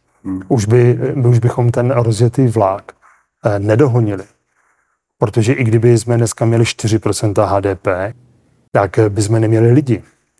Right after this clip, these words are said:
Speaker 2: Bychom si možná pořídili techniku, by se znovu vlastně zaváděla, eh, logistika, infrastruktura do opuštěných základen,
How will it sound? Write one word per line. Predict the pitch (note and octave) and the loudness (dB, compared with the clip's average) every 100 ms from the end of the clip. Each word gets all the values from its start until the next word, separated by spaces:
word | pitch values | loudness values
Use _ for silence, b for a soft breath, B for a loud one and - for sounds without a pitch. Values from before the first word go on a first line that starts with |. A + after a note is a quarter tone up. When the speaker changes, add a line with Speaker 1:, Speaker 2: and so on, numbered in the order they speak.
| - | -6
Speaker 2:
Bychom | G#2 A2+ A2+ | -4 -2 -2
si | A2+ | -2
možná | G#2+ G#2+ A2 | 0 0 0
pořídili | G#2+ G2 G2+ G#2+ A2 F#2 F2+ | -2 -2 0 0 0 -2 -8
techniku, | F#2+ - C3+ - C#3 C3 | -8 -2 -2 4 4 4
by | A2+ | 0
se | - G#2+ | -2 -6
znovu | F#2+ F#2+ G2 G#2 G#2 F#2+ - | -4 -6 -2 -2 -2 -6 -6
vlastně | G#2 - G#2+ | -6 -4 -4
zaváděla, | G2+ G2 G2 G#2 G2+ F#2+ - _ _ - | -2 0 0 2 2 0 -4 _ _ -2
eh, | G#2 | 0
logistika, | F#2+ G2 A#2 - A#2+ B2+ | 2 0 0 -2 -2 -2
infrastruktura | A2+ - A2+ - A2 A#2+ A2+ G#2+ | -4 -4 -4 -4 -4 0 2 0
do | G#2 G#2 G#2 B B - | 0 -2 -4 B B -4
opuštěných | - A#2 - G#2 G#2 | -2 -4 -4 -6 -4
základen, | F#2+ F2+ - - A#2+ A#2+ B2 | -4 -6 -6 0 2 2 0